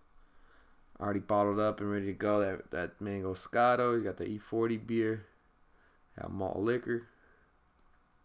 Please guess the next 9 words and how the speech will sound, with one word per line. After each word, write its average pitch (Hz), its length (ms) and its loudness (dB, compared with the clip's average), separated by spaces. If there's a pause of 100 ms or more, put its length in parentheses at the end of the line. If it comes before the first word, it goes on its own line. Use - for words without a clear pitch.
(1400)
So - 140 -12
he's 95 140 -2
diversifying 101 640 2
his 90 100 0
bonds, 90 580 -4
doing 98 220 -2
the 90 80 -2
big 82 320 -4
thing. 85 240 -6